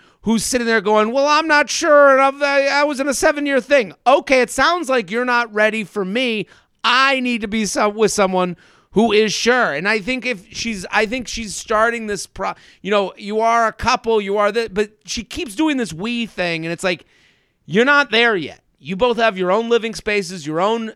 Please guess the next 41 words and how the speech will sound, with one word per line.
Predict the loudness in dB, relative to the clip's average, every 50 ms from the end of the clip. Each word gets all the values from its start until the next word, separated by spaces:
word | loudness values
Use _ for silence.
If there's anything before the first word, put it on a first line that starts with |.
| _ _
needs | -12 -8 -6 -4 -4 -4 -6 -6 -6 -6
and | -6 -6 -4 -4
wants, | -2 0 0 0 -2 -4 -8 -12 -10
and | -8 -6 -6 -6 -6 -10 -12 _ _ _ _
you're | -10 -8
trying | -6 -4 -4 -2
to | -2 -2
find | -2 -4 -4 -2
someone | -4 -4 -2 -2
who | -2 -4
can | -4 -6 -12
f-, | -12 _ _ _ _
fill | -8 _ 0 2 2 2 0
those | 0 -2 -2 -4 -6 -8
things | -8 -10 -10 -10 -10 -14
for | -14 -14
you. | -12 -12 -14 -14
But | -12 -12 -12 -12 _ _ _ _ _ _ _ _ _ _ _ _ _ _ _ _ _ _ -20 _ -16
he's | -12 -10 -8 -8 -6 -6 -4 -2
not | -2 -2 -2 -2
doing | -2 -2 -2 -2 -2 -2
that, | -2 -2 -2
and | -2
you're, | 0 0 0 0
she | 0 -4 -14 -12 -12 -12 -10
keeps | -10 -10 -10 -8 -4
talking | -4 -4 -4 -4 -6 -8
in | -6 -6
we. | -4 -4 -4 -2 0
I, | -2 -2 -2 -2
I | -4 -4
think | -2 -2 -2 -2
it's | -2 -4
so | -4 -4 -4 -4
interesting | -6 -8 -8 -12 -12 -10 -10 -8
the | -8 -6
way | -6 -6 -8
you | -8 -8 -10 -10
talked | -12 -14 -16 -16 -16 -18 -20
about | -20 -20 -20 -20
it. | _